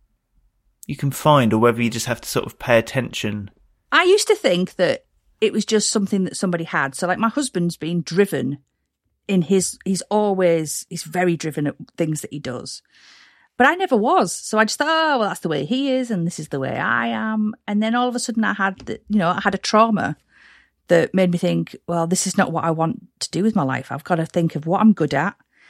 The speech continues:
Speaker 2: how I can make what I'm good at work for me. And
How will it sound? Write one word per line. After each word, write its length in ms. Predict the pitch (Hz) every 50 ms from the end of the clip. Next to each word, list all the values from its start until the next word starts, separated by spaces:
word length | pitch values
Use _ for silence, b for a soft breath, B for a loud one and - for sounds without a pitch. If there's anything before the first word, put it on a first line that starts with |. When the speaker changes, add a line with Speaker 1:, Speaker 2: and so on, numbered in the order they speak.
| b b b b -
Speaker 2:
how 200 | - 196 214 233
I 100 | 240 226
can 200 | - 220 190 180
make 260 | 180 180 180 175 -
what 240 | 175 175 190 - -
I'm 220 | 180 180 180 175
good 240 | 165 - 175 170 170
at 220 | 160 156 147 - - _ _ _ _ _ -
work 320 | 170 170 175 175 170 -
for 180 | - - 175 160
me. 400 | 165 170 156 - 85 110 180 b b b b b b b b b b b b -
And 400 | - 180 175 165 165 165 165 151